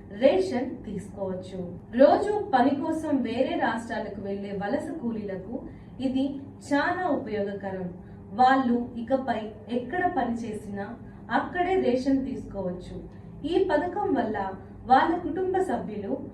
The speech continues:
ఒరిజినల్ ఊరిలో కూడా రేషన్ తీసుకోవచ్చు. ఒక వ్యక్తి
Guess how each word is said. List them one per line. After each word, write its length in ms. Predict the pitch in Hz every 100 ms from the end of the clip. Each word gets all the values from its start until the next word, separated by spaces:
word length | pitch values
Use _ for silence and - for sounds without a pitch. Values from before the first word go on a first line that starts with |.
| - - 240
ఒరిజినల్ 640 | 285 381 381 381 381 214
ఊరిలో 440 | 214 233 240 247
కూడా 380 | 240 208 208 - - - - 196
రేషన్ 600 | 254 294 - 277 269 - - -
తీసుకోవచ్చు. 840 | 233 226 - 208 190 180 - 185 175 - - - - - - - - - - 269
ఒక 140 | 311
వ్యక్తి 580 | 294 302 - 302 285